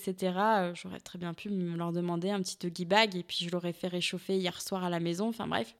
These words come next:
Et en fait, euh, bah, j'ai quand même pris mon dessert. Je suis sortie de table, j'étais au bout de ma vie, alors que quelques mois avant, je pouvais m'enfiler ça f-, très facilement en fait. Très facilement, sans rouler en sortant de table. Et du coup, euh, j'ai, euh,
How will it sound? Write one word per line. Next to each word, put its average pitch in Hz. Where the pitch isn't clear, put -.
Et 233
en 220
fait, -
euh, 202
bah, 185
j'ai 196
quand 381
même 339
pris -
mon 269
dessert. 247
Je 185
suis 180
sortie 175
de -
table, 175
j'étais 156
au 156
bout 180
de 202
ma 202
vie, 190
alors 175
que 190
quelques 185
mois 190
avant, 185
je -
pouvais 180
m'enfiler 185
ça 208
f-, -
très 214
facilement 220
en 190
fait. -
Très 233
facilement, 208
sans 214
rouler 202
en 185
sortant 196
de 185
table. 190
Et 233
du 233
coup, 320
euh, 247
j'ai, 233
euh, 185